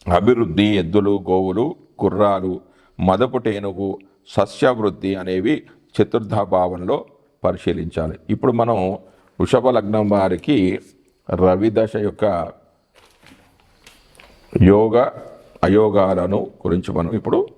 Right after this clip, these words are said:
తెలుసుకుందాం. వృషభ లగ్నం వారికి రవి లగ్నమందు ఉన్న ఎడల మంచి రూపసియో, మోహ శరీరము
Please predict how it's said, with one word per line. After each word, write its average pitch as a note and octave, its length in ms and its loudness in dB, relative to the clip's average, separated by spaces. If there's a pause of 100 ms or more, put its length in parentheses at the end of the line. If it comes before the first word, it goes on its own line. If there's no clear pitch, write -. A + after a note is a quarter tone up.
(160)
తెలుసుకుందాం. - 480 -4 (920)
వృషభ C#3 300 2
లగ్నం B2 460 2
వారికి G2+ 840 -2 (1600)
రవి F#2+ 680 0 (2000)
లగ్నమందు B2+ 640 2
ఉన్న A2 260 0
ఎడల G#2 540 -2 (460)
మంచి G#2+ 720 -2 (880)
రూపసియో, A2 800 2 (920)
మోహ B2+ 380 4
శరీరము G#2+ 840 0